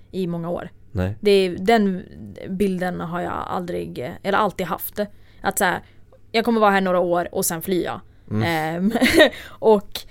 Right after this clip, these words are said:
Speaker 1: jag trodde väl, jag tror att man, så här, man är rädd för en sån grej, så jag har skjutit på det här väldigt länge.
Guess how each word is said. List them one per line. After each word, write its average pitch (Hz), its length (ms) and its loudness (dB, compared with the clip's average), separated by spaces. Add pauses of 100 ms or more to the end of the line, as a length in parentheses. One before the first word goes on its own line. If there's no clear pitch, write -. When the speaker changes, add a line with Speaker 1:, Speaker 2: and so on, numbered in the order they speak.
(440)
Speaker 1:
jag 220 360 6
trodde 214 300 2
väl, 196 240 6 (140)
jag 233 180 4
tror 269 140 8
att 262 60 -2
man, 262 160 4
så 240 100 4
här, 196 80 6
man 233 180 2
är 254 100 4
rädd 247 380 6
för 185 160 2
en 180 80 -2
sån 180 240 -2
grej, 175 380 -2
så - 140 0
jag 202 60 6
har - 60 -10
skjutit 202 340 -2
på 202 200 2
det 170 60 -2
här 165 140 -2
väldigt 170 280 -4
länge. 165 400 -4